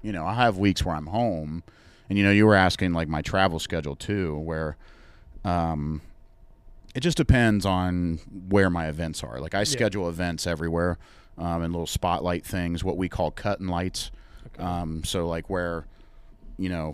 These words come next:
Speaker 1: I kinda go the extra mile and actually, like, cut a cigar for people,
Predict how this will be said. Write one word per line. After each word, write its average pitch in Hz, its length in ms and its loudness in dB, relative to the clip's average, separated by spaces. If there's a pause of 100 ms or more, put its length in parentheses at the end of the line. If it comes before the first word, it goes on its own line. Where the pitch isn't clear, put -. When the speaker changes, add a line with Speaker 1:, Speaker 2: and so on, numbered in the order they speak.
(140)
Speaker 1:
I 156 140 4
kinda 127 240 0
go 104 120 2
the 98 140 0
extra 98 240 -4
mile 87 380 -4
and 85 80 -4
actually, 85 340 -6
like, 67 240 -8
cut - 300 -6 (460)
a 95 60 -6
cigar 85 380 -6
for 87 140 -8
people, 82 600 -4